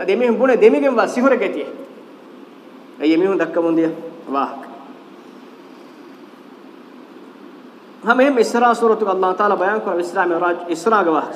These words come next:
"سبحان الذي أسرى بعبده ليلا من المسجد الحرام إلى المسجد الأقصى." ريغنم بايگا. ايكلان على المسجد الحرام ومسجد الأقصى.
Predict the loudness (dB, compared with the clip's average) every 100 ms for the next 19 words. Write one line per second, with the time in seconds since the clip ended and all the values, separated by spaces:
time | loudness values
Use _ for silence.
0 | -6 0 0 0 0 -2 -2 -4 -2 -2
1 | 0 -2 -2 2 6 6 6 4 6 6
2 | 4 0 0 0 -2 -4 -2 -2 -2 -2
3 | 0 2 2 0 -6 -4 -2 -2 -4 -6
4 | -6 -6 -8 -12 -14 -6 0 0 0 -2
5 | -2 -2 -4 -6 -12 -16 -20 -20 -8 -6
6 | -2 0 0 0 0 0 0 -2 -2 -4
7 | -4 -4 -6 -4 -2 0 0 -6 -6 -6
8 | -6 -6 -6